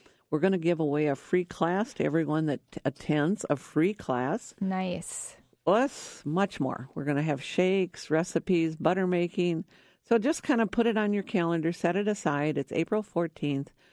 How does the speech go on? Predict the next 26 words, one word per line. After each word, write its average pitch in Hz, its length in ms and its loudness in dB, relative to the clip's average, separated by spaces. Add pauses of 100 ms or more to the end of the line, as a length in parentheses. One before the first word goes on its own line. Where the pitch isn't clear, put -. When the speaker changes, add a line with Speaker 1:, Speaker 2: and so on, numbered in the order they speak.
(220)
Speaker 1:
Sunday 185 520 2
from 151 220 -2
eleven 147 520 0
to - 100 -8
three 160 540 -2
at 139 180 -2
our 139 100 0
North 131 480 -2
Oaks 190 320 -2
office. 233 460 -4
Speaker 2:
And 208 160 0
some 208 200 4
of 226 60 2
the 240 80 6
listeners 233 440 2
were 208 100 4
at 190 200 4
our 196 100 6
Maple 190 300 2
Grove 185 460 0
open 185 300 0
house, 170 460 -2
and 175 180 2
it - 140 -4
was 170 560 0
a 170 360 -2